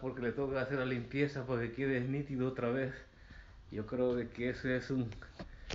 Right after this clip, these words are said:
un montón de trabajo. Bueno, pueden ver,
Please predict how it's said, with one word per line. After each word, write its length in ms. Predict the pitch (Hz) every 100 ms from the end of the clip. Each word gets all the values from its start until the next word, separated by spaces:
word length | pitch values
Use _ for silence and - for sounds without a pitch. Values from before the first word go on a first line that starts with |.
| - -
un 280 | 135 135 131
montón 600 | 127 120 113 147 143 135
de 260 | 135 120 117 -
trabajo. 560 | - 117 120 147 135 110 - - - - - - - - - - -
Bueno, 300 | 135 135 117 113 - - - - - - - - - - - - - - - - - -
pueden 220 | - 117
ver, 220 | 127 143